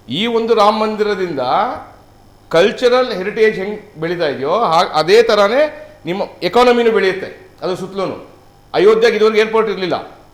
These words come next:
ಏರ್‌ಪೋರ್ಟ್ ಬರ್ತಾ ಇದೆ, ಡೈಲಿ ಕನೆಕ್ಟಿವಿಟಿ ಫ್ಲೈಟ್ಸ್ ಬರ್ತಾ ಇದೆ, right from ಲಾಡ್ಜ್ ಇಂದ ಹಿಡಿದು ಫೈವ್ ಸ್ಟಾರ್ ಹೋಟೆಲ್ ತನಕ ಬರ್ತಾ ಇದೆ. So ಹಾಗಾಗಿ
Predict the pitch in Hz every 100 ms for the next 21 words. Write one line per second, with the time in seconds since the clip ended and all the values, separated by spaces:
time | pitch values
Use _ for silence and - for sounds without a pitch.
0 | _ _ 160 208 226 220 202 202 160 107
1 | - 110 175 226 214 220 220 214 208 196
2 | 202 202 190 175 143 110 - - - -
3 | - - _ 101 131 214 - 214 180 156
4 | 214 220 226 226 226 220 214 220 214 214
5 | 208 208 196 185 170 127 - - - 170
6 | 156 190 220 220 196 156 170 180 -